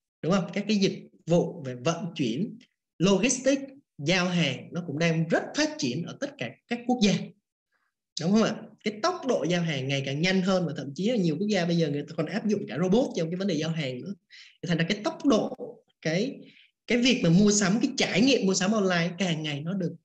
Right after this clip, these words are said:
càng được cải thiện. Và chúng ta có rất là nhiều cái doanh nghiệp người ta đầu tư vào cái, cái, cái hệ sinh thái, đúng không? Người ta tạo ra cái sân chơi rồi. Bây giờ chúng ta làm sao chúng ta khai thác cái sân chơi đó. À, thì như vậy thì chúng ta có những cái công cụ, anh chị.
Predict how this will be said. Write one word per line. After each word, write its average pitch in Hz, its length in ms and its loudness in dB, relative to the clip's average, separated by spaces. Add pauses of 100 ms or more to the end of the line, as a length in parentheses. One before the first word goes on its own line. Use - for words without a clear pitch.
càng 139 220 -2
được 131 160 -4
cải 147 160 -6
thiện. - 360 0 (500)
Và 147 140 -2
chúng 208 100 0
ta 208 120 2
có 190 60 2
rất 269 180 2
là 190 60 2
nhiều 151 300 4
cái 214 100 4
doanh 175 180 4
nghiệp 156 240 4
người 139 100 -6
ta 151 60 -6
đầu 139 240 -4
tư 160 200 2
vào 127 160 -4
cái, 147 140 -4 (520)
cái, 180 200 0
cái 202 80 2
hệ 214 220 0
sinh 185 260 2
thái, 180 460 0
đúng 175 140 0
không? 208 340 2 (380)
Người 165 100 0
ta 208 140 0
tạo 165 180 0
ra 185 60 4
cái 233 120 0
sân 196 220 4
chơi 185 280 4
rồi. 147 120 -2 (160)
Bây 170 140 -2
giờ 170 100 4 (100)
chúng 185 200 -2
ta 185 120 0
làm 143 200 -2
sao 160 200 -4
chúng 185 80 -4
ta 185 100 -4
khai 160 240 -2
thác 196 300 -4
cái 208 120 -4
sân 170 160 -2
chơi 143 220 0
đó. 143 140 -6 (640)
À, 131 340 -6 (580)
thì 160 100 -4
như 165 140 4
vậy 147 180 2
thì 143 200 -2
chúng 165 140 -6
ta 175 80 -6
có 170 140 -4
những 170 160 -2
cái 185 120 -2
công 170 200 2
cụ, 156 180 -2
anh 143 180 -10
chị. - 160 -12